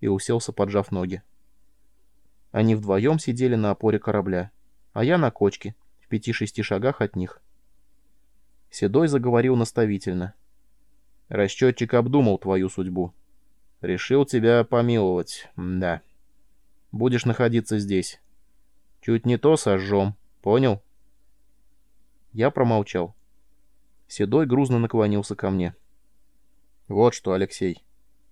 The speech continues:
где ты бросил оружие? Ты не притворяйся, дельце нехитрое. Будешь запираться, подсадим к тебе десантника. И он за тебя все и скажет. Так уж лучше ты сам, оправдывай оказанное доверие».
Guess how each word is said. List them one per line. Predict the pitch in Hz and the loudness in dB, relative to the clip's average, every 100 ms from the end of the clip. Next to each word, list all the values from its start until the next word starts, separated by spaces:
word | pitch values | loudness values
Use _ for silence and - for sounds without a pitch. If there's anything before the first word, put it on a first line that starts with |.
| - | -16
где | 98 92 131 | -8 0 2
ты | 135 123 | 2 2
бросил | 123 120 123 120 | 2 2 2 2
оружие? | 123 110 92 87 - - - - - - - - | 4 2 0 -6 -8 -20 -20 -20 -20 -20 -20 -14
Ты | 147 | -6
не | 139 | -4
притворяйся, | 131 127 123 120 104 - 87 _ 120 | -2 0 4 6 4 2 -12 _ -6
дельце | 160 156 120 | -4 -2 0
нехитрое. | 110 - 107 98 90 - _ - _ - _ - | 0 0 -2 -2 -2 -6 _ -20 _ -20 _ -14
Будешь | - 101 110 107 | -2 0 2 0
запираться, | 110 110 117 147 - | 0 4 4 4 0
подсадим | - 92 127 127 104 | -4 -2 0 0 -2
к | |
тебе | - 101 107 | -4 -2 -2
десантника. | 101 98 92 90 87 90 - - _ - _ _ - | -2 -4 -4 -6 -10 -12 -16 -20 _ -20 _ _ -6
И | 110 | 0
он | 156 135 | 2 2
за | 120 | 0
тебя | 120 113 110 | 0 2 2
все | - 101 | 0 -2
и | |
скажет. | - 95 90 85 - _ - - _ _ _ | -2 -4 -4 -4 -16 _ -20 -20 _ _ _
Так | - 135 | -6 -4
уж | 135 - | -2 0
лучше | 131 - | 0 0
ты | 113 | -2
сам, | 120 113 95 82 - - _ - | 0 0 0 -2 -12 -20 _ -10
оправдывай | 101 92 127 113 104 95 | -6 2 4 4 2 2
оказанное | 95 104 98 95 95 | 0 -2 -2 -2 -2
доверие». | 95 95 92 90 | -2 0 0 -2